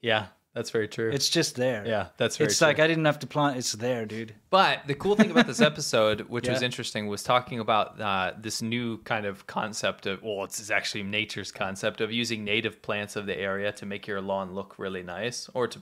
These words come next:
Speaker 1: you know, plant foodstuffs and things.
Speaker 2: Okay.
Speaker 1: And, uh, actually, I had a friend that worked in that. He was helping to design an app to basically take a picture of your lawn, and then they can tell you what native things to put in there to make it, like, you know, sustainable. It's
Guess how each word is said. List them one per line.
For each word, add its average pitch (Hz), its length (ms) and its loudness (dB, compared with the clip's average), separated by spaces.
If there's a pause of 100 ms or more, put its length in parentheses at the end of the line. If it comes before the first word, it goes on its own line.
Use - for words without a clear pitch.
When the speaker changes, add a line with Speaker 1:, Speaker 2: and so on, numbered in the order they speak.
(120)
Speaker 1:
you 110 80 -12
know, 92 120 -6
plant - 280 -10
foodstuffs - 560 -10
and 101 100 -14
things. - 240 -16 (140)
Speaker 2:
Okay. 180 200 0 (260)
Speaker 1:
And, 120 260 2
uh, 107 240 4
actually, 143 240 2
I 123 40 6
had 120 60 0
a 113 60 0
friend 127 260 0
that 101 80 -2
worked 113 260 0
in 104 100 -4
that. 95 180 -6
He 123 140 -2
was 113 280 -2 (140)
helping 143 420 2
to 123 140 -2
design 110 400 0
an 95 80 -6
app 107 360 -2
to - 120 -8 (160)
basically 123 300 -2
take 117 180 -6
a 107 40 -10
picture 120 280 -4
of 101 100 -2
your 98 120 -2
lawn, 104 280 0
and 95 140 -6
then 95 100 -6
they 95 100 -6
can 101 140 -10
tell 104 160 -2
you 98 140 -4
what 98 180 -2
native 98 280 -6
things 98 300 -6
to 101 60 -14
put 98 180 -10
in 98 160 -6
there 110 200 -2
to - 120 -12
make 95 220 -6
it, - 80 -8
like, 95 180 -6 (220)
you - 160 -14
know, 104 200 -10 (200)
sustainable. 107 760 -10 (180)
It's 196 40 -8